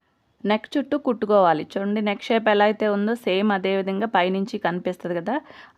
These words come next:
దాన్ని బట్టి కుట్టుకోవాలి. స్క్వేర్ షేప్ ఉంది, ఆ షేప్ చుట్టూ కూడా కుట్టుకోవాలి. ఈ మూలలు వచ్చినప్పుడు ఇలా సూది కిందికి దించుకుని పాదం పైకి లేపి అప్పుడు ఇంకొక వైపుకి క్లాత్ని తిప్పుకోవాలి. చుట్టూ కూడా ఇలా కుట్టేసుకోవాలి. ఇప్పుడు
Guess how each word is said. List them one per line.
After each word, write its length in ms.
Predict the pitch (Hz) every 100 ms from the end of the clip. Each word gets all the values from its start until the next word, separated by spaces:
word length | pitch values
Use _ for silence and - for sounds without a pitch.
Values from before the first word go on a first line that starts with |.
| 202
దాన్ని 240 | 208 247 226
బట్టి 240 | 180 - 262
కుట్టుకోవాలి. 600 | 208 175 - 170 170 196 240 240
స్క్వేర్ 300 | 190 208 208
షేప్ 240 | 190 190 180
ఉంది, 180 | 190 240 -
ఆ 40 | 185 -
షేప్ 240 | 214 233 -
చుట్టూ 240 | 202 - 202
కూడా 140 | 180 214
కుట్టుకోవాలి. 540 | 170 - 165 160 156 156 - - _ -
ఈ 20 | 208 208
మూలలు 260 | 233 247 233
వచ్చినప్పుడు 440 | 226 196 190 262 247
ఇలా 140 | 196 -
సూది 220 | 208 208 -
కిందికి 300 | 190 196 190
దించుకుని 340 | 196 - 226 269 220
పాదం 240 | 180 202 202
పైకి 240 | 185 185 180
లేపి 200 | 185 254
అప్పుడు 200 | 247 294 285
ఇంకొక 280 | 214 190 185
వైపుకి 280 | 180 180 226
క్లాత్ని 360 | 190 165 180 185
తిప్పుకోవాలి. 540 | 160 - - 165 170 226 220
చుట్టూ 240 | 214 190 180
కూడా 160 | 175 196
ఇలా 120 | 185 175
కుట్టేసుకోవాలి. 760 | 160 165 160 - 151 151 156 - - - - - 226
ఇప్పుడు 240 | - 311